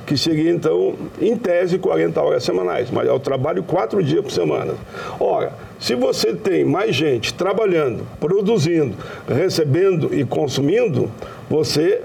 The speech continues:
reativa o próprio mercado interno de cada país.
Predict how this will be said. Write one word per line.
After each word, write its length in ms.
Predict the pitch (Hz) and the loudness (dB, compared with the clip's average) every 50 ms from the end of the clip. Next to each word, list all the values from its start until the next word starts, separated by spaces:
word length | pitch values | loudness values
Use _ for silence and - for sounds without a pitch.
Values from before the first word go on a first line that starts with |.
| - | 0
reativa 800 | - - 151 180 165 139 - - 151 170 190 196 214 254 - - - | 0 0 2 0 0 -2 -2 0 0 2 2 2 2 2 0 0 0
o 140 | - - 226 | 0 -2 0
próprio 340 | - 170 160 151 - 208 220 | 0 0 0 0 2 0 0
mercado 380 | 226 233 208 - 175 175 175 | 2 0 0 0 -2 0 2
interno 680 | - 208 165 - 156 156 165 175 98 98 101 - - - | 2 2 2 2 0 2 2 2 2 4 4 2 2 0
de 200 | - 120 113 160 | 0 0 0 0
cada 420 | 151 - 151 147 151 160 156 180 | 0 0 -2 0 0 0 -2 -2
país. 560 | - - - 226 208 175 139 120 113 - - | -2 -2 -2 0 0 0 0 -2 -4 -8 -10